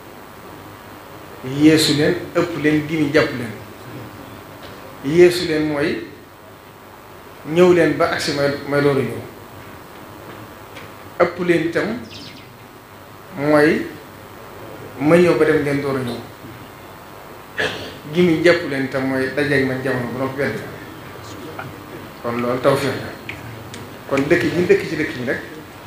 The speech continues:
loolu mooy ndigalu Cheikh Mouhamadou Mountakha, ndax fii la toogoon fàttali ko, xam ne képp ku Yàlla defal nga def dëkk, nga dëkk ci dëkk bi, war ngaa xam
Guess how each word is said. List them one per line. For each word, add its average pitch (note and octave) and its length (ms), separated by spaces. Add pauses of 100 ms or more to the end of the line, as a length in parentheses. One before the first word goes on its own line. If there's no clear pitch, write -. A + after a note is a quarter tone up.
(920)
loolu C3 220
mooy C#3 220
ndigalu C3 340
Cheikh B2+ 220
Mouhamadou B2 340
Mountakha, B2 360 (1500)
ndax B2+ 160 (100)
fii E3+ 120
la E3 80
toogoon C#3 340
fàttali - 400
ko, - 80 (1500)
xam D#3 300
ne D#3+ 80 (720)
képp - 300
ku D#3+ 80
Yàlla C#3 240
defal B2+ 240 (100)
nga C3+ 80 (180)
def C3+ 200
dëkk, C3 140 (200)
nga C#3+ 80
dëkk D#3 240
ci E3 80
dëkk F3+ 140
bi, B2+ 180 (1040)
war D3+ 200
ngaa C#3+ 260
xam E3 360